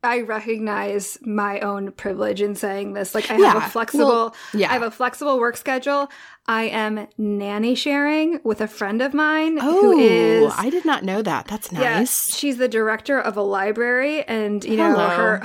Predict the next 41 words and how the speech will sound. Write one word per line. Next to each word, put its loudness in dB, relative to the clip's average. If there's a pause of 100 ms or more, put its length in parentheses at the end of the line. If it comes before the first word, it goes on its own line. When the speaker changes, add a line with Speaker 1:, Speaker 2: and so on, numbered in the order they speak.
(120)
Speaker 1:
like, 0
they're 0
really 0
good -6
friends -6
of -4
ours. 0
And, 0
Speaker 2:
Yeah. 4 (420)
Speaker 1:
um, -4 (240)
and 0
so -2
my 0
girls 0
go 0
to -2
their -2
house -4
two -2
days 2
a 0
week. -2 (180)
Speaker 2:
Oh, -6
that's 0
Speaker 1:
And 2
Speaker 2:
dreamy. 0
Speaker 1:
they 4
school 0
from -2
there. -2 (400)
And, 2
like, 0
I 2 (100)
send 2
them 2
with 0
Speaker 2:
Ah. -2
Speaker 1:
assignments, -2
and 2
they 4
Speaker 2:
Yeah. 4